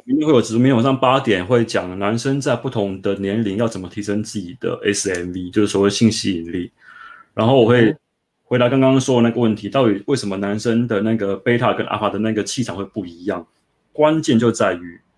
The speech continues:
Speaker 1: 好，消音，我明天再来跟大家解，那个解答这个。
Speaker 2: 明天，OK，好啊。然后我在礼拜四晚上九点一样，我，我现在频道有两个，两个节目嘛，一个就是红药丸觉醒，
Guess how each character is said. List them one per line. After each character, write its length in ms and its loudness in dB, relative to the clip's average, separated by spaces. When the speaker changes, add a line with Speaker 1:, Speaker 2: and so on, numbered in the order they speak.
Speaker 1:
好， 140 -12
消 300 0
音， 240 -2
我 80 -8
明 180 -6
天 260 -2
再 160 0
来 80 -2
跟 120 -4
大 160 2
家 0 -
解， 320 -4
那 80 0
个 60 2
解 180 -2
答 140 -2
这 80 2
个。 0 -
Speaker 2:
明 160 2
天， 220 -4
OK， 380 -6
好 260 -4
啊。 160 -4
然 140 4
后 420 8
我 180 4
在 240 4
礼 400 2
拜 260 4
四 280 -4
晚 180 -2
上 180 -6
九 220 -2
点 180 -4
一 60 -12
样， 180 -2
我， 180 -6
我 80 -6
现 120 -4
在 100 2
频 160 -4
道 100 0
有 60 2
两 180 -2
个， 280 -10
两 160 -6
个 80 -10
节 200 -12
目 180 -6
嘛， 100 -6
一 60 -2
个 60 -4
就 100 -4
是 40 -6
红 120 -4
药 100 2
丸 180 -2
觉 220 -14
醒， 260 -14